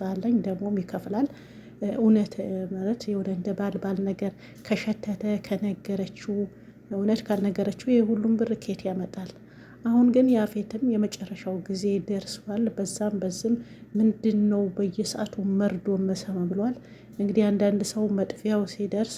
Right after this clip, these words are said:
ነው እንግዲህ እንደዚህ የሚያወራው ማለት ነው። ሟች ከመሞቱ በፊት የጻፈው ጽሑፍ ይባል የለም? ሟች ከመሞቱ በፊት የተናገረው ነገር ምናምን ይባላል ማለት ነው። ስለዚህ ይሄን ሰውዬውን ከመሞቱ በፊት ያው ደ-፣ ነገራቶቹ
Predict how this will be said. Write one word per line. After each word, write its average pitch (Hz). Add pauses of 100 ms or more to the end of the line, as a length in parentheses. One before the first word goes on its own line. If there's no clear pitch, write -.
ነው 190
እንግዲህ 185
እንደዚህ 190
የሚያወራው 202
ማለት 180
ነው። 180 (520)
ሟች 196
ከመሞቱ 196 (100)
በፊት 208
የጻፈው 202
ጽሑፍ 202
ይባል 226
የለም? 240 (480)
ሟች 202
ከመሞቱ 190 (100)
በፊት 226 (340)
የተናገረው 202
ነገር 196 (420)
ምናምን 277
ይባላል -
ማለት 185
ነው። 202
ስለዚህ 240
ይሄን 226
ሰውዬውን 226
ከመሞቱ 214
በፊት 233 (540)
ያው 214
ደ-፣ 202
ነገራቶቹ 202